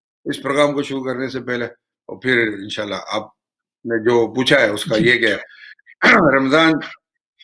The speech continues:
Speaker 1: क्या तो हर, अ, लम्हा जो है ना, हर घड़ी इसकी रहमत भरी है। अच्छा, फिर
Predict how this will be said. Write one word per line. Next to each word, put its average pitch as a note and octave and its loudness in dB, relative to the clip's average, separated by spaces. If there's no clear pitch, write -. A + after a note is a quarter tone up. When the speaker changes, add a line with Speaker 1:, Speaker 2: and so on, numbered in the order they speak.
Speaker 1:
क्या C#3 0
तो D3 0
हर, D3+ 2
अ, B2+ -4
लम्हा C#3+ 2
जो C#3+ 0
है B2+ 0
ना, D3 0
हर D#3 4
घड़ी D#3 4
इसकी E3+ 2
रहमत D3+ 2
भरी A#2 -6
है। - -14
अच्छा, - -6
फिर F#3 0